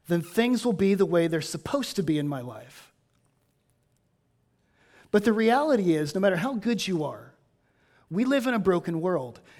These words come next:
And the broken world is a place where there's always unresolved tension,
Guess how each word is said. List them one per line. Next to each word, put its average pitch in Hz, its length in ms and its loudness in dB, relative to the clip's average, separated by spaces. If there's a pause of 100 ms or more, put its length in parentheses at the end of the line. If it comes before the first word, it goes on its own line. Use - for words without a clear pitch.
And 190 140 2
the 196 60 6
broken 240 420 4
world 220 240 4
is 208 100 -4
a 220 40 -6
place 175 360 0
where 175 60 -4
there's 160 220 -4
always 196 580 0
unresolved 170 580 -2
tension, 190 460 -8